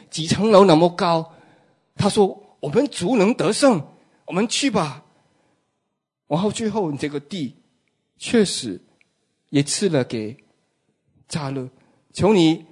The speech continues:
将耶和华拿日应许我的这山地给我。”希伯伦呢？于是约书亚为耶夫尼的儿子迦勒祝福，将希伯伦赐他为业，因为他专心跟从耶和华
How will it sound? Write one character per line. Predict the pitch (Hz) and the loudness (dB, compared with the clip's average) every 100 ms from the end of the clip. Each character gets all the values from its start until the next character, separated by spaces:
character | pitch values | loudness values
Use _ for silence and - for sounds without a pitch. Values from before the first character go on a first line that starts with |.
| _ _ _ | _ _ _
将 | 185 170 160 | 0 0 0
耶 | 147 175 | 0 2
和 | 180 | 0
华 | 180 131 120 131 - | -4 -4 -4 -6 -8
拿 | 123 131 | -6 -4
日 | 185 147 - | -2 -2 -2
应 | 214 240 | -2 -2
许 | 220 160 151 | -2 -2 0
我 | 127 | 0
的 | 113 123 | 0 -4
这 | - 120 | -6 -6
山 | 123 170 156 165 | -4 -4 -4 -6
地 | 170 165 110 - | -8 -8 -10 -12
给 | 113 117 | -12 -10
我。” | 98 - - | -12 -14 -16
希 | - 147 | -12 -10
伯 | 117 | -10
伦 | 104 107 | -12 -12
呢？ | 139 175 _ _ _ _ _ _ - | -14 -16 _ _ _ _ _ _ -8
于 | 190 | -6
是 | - 180 | -4 -2
约 | 180 | 2
书 | 175 - | 0 0
亚 | 143 120 | 0 0
为 | 185 147 127 175 | 0 0 -2 -4
耶 | 139 165 | -2 -2
夫 | 175 | 0
尼 | 139 | -2
的 | 135 | -2
儿 | 123 113 | -4 -6
子 | - 117 | -8 -6
迦 | 156 139 | -4 -2
勒 | 139 | -4
祝 | - 220 | -4 -6
福， | - 101 _ _ _ _ _ _ | -6 -12 _ _ _ _ _ _
将 | - 147 139 | -2 -2 -2
希 | 131 - 180 | -6 -4 -4
伯 | 135 | -4
伦 | 110 107 | -6 -10
赐 | - | -10
他 | 147 143 | -6 -4
为 | 113 | -4
业， | 113 135 104 _ _ _ _ _ _ _ _ | -4 -6 -8 _ _ _ _ _ _ _ _
因 | 143 | -2
为 | 143 | 0
他 | 127 135 | -2 -4
专 | - 143 | -4 -4
心 | 139 139 | -4 -6
跟 | 120 156 156 | -4 -4 -4
从 | - 117 120 | -6 -8 -4
耶 | 120 | -4
和 | 123 117 | -4 -6
华 | 110 104 | -8 -10